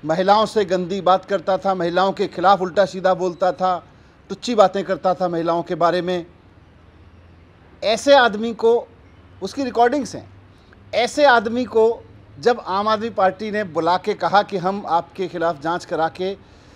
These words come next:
कार्रवाई करेंगे, और आज जिसको हम पार्टी से निकालने वाले थे, वैसे महिलाओं के खिलाफ टुच्ची और गंदी बात करने वाले व्यक्ति को गले लगा के भारतीय जनता पार्टी के राष्ट्रीय अध्यक्ष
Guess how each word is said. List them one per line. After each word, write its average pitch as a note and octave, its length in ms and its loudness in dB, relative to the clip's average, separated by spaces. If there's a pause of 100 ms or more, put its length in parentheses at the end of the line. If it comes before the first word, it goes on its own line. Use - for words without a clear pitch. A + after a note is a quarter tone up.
(480)
कार्रवाई E3+ 340 2
करेंगे, F3+ 440 0
और A3 180 2
आज G#3+ 360 2
जिसको G3 480 -4
हम G3+ 180 -2
पार्टी F3+ 440 -2
से G3 160 -4
निकालने F3+ 440 0
वाले E3 300 0
थे, D#3 260 -10 (500)
वैसे A3 480 6
महिलाओं G#3+ 480 0
के A#3+ 140 -4
खिलाफ G#3 440 -2
टुच्ची B3+ 360 -4
और A#3+ 200 4
गंदी A3+ 440 2
बात G#3 280 4
करने G3+ 320 -4
वाले F#3 280 4
व्यक्ति F3+ 420 -6
को F#3 360 -6 (480)
गले B3+ 240 10
लगा A#3+ 280 4
के A3+ 180 -2
भारतीय F#3 460 -2
जनता F#3 360 -2
पार्टी F#3 480 -4 (480)
के G#3 140 2
राष्ट्रीय G3 540 2
अध्यक्ष F#3 580 2